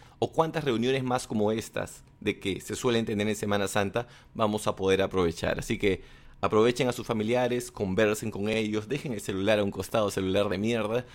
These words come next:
conversen. "Oye, ¿cómo te va? ¿A qué te dedicas? ¿En qué estás metido? Oye, yo tengo este problema". Compartamos inteligencia,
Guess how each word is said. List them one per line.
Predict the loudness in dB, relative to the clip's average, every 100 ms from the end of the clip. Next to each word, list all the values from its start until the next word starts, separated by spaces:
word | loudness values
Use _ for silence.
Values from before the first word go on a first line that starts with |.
| -20 -12
conversen. | -4 -2 2 2 2 -2 -4
"Oye, | -4 -4 -6
¿cómo | -6 -4
te | 0
va? | 2 2 -4 -12 -6
¿A | -4
qué | -2
te | 0
dedicas? | -2 -2 -4 -8 -10
¿En | -8 -6
qué |
estás | -4 -4
metido? | -4 -4 -2 -2
Oye, | -4 -6
yo | -6 -6
tengo | -4
este | -4 -4
problema". | -2 -2 -4 -12 -8
Compartamos | -4 0 0 0 -2 -2 -2
inteligencia, | -2 -2 2 0 0